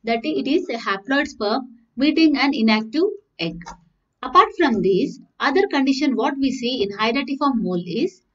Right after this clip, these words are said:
here the ovum is active with twenty-three X, but a haploid sperm should fuse. But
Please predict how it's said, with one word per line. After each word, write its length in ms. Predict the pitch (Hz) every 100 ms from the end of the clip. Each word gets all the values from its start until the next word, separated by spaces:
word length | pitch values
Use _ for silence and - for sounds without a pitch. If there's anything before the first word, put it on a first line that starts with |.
| _ _ _ _ _ - - _ _ _ _ _
here 320 | 330 277 302 - _ _
the 140 | 185
ovum 500 | 208 214 269 330 339
is 240 | 302 302 - _
active 400 | 190 220 220 175 175 - _ _ _ _
with 160 | 226 233 - - _
twenty-three 760 | 262 277 277 311 294 285 143 135
X, 220 | - - _ _ _ -
but 200 | 208 294 - 220
a 40 |
haploid 560 | 208 233 349 370 403 403
sperm 480 | - 262 269 277 269
should 200 | - 240 - - _
fuse. 360 | - 233 139 - - _ -
But 220 | 269